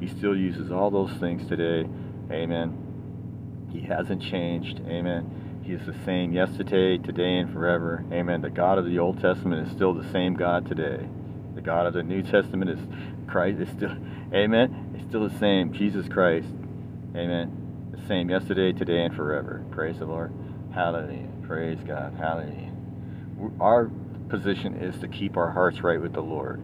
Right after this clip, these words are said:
Amen. Every single one of us. Amen. Praise the Lord. Whether you're not in ministry, whether you are in ministry, it doesn't matter. Amen. That God looks at that in my life, your life.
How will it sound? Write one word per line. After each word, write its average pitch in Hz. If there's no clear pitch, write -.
Amen. 85
Every 98
single 90
one 85
of 80
us. 57
Amen. 80
Praise 85
the 85
Lord. 87
Whether 85
you're 78
not 92
in 98
ministry, 95
whether 82
you 73
are 104
in 98
ministry, 95
it 80
doesn't 90
matter. 87
Amen. 87
That 80
God 98
looks 95
at -
that -
in -
my 87
life, 98
your 92
life. 95